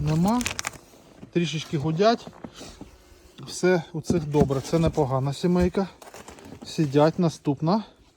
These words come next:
Ну, тут все видно і так хорошо. Наступна. Ну, тут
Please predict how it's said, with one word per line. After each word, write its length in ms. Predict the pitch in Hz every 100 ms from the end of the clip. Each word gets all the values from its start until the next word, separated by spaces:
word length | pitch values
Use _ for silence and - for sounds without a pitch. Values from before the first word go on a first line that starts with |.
| _ _ _ _ - - - _ - - - - - - _ - - - _ _ _ _ _ _ _ _ - - - - - - - - - - - _ _
Ну, 160 | 214 214
тут 160 | 160 -
все 160 | 156
видно 320 | 135 131 131
і 40 | 127
так 320 | - 247 - - - - -
хорошо. 460 | 190 190 - 202 190 - - - - - - - - - - - - - - - - -
Наступна. 720 | 156 147 135 123 143 180 202 214 - - - - - - - - - - _ _ _ _ _ - - - - - - - - - - - - - - - - - 185
Ну, 200 | 190 -
тут 120 | 135